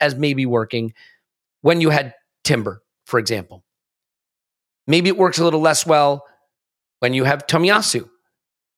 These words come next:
Maybe it works even less well when you have Kiwior. What I'm getting at is,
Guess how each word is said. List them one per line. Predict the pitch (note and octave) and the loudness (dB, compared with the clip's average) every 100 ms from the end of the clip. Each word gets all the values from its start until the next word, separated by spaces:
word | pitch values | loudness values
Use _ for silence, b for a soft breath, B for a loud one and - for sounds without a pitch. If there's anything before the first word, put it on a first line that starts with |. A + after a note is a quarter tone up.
| _ _ _ - | _ _ _ -8
Maybe | A2+ | -4
it | B2 | -2
works | C#3+ C3+ | -2 0
even | D#3 D3+ | 0 2
less | F3 F3+ | 0 0
well | F3 D3+ | 0 2
when | D#3 | 2
you | D#3 | 0
have | D3+ | -2
Kiwior. | D3+ - A#3 D3+ A#2+ | -2 -2 0 0 0
What | B2+ | 0
I'm | C#3+ | 0
getting | C#3+ F#3 G3 | 0 0 2
at | D#3+ | 2
is, | D3 C3+ | 0 -2